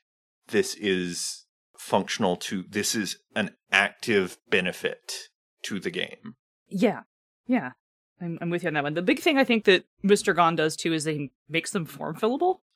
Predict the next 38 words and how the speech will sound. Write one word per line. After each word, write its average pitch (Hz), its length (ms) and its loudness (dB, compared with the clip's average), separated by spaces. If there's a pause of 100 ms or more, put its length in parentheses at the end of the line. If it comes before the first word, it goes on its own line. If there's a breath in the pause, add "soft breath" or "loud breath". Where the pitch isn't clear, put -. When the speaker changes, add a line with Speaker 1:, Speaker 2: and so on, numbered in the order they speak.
(200)
Speaker 1:
Yes. - 520 -4
Speaker 2:
Which, 254 160 4
like, 247 140 6
a 240 60 8
lot 269 200 8
of 302 60 8
the 233 280 8
things 208 360 4
like 170 260 2 (200)
the 175 80 -10
D 165 120 -4
and 151 80 -2
D 156 100 0
sheets 139 440 -4
or, 131 380 -6 (340)
you 165 120 -6
know, 135 100 -2
White 139 260 2
Wolf 147 360 -2
Onyx 135 280 -6
Path 147 280 -4
sheets 151 300 -10
are 151 80 0
just, 147 260 -6
like, 143 240 -2 (100)
the 147 120 -4
last 143 380 2
page 151 260 -2
of 156 60 -6
the 147 60 -2
book - 360 -6 (240)
for 160 120 -4
you 127 160 -2
to 127 60 -2
Speaker 1:
Mm-hmm. - 640 -6
Speaker 2:
photocopy 143 560 2
like 139 160 -2
it's - 180 -8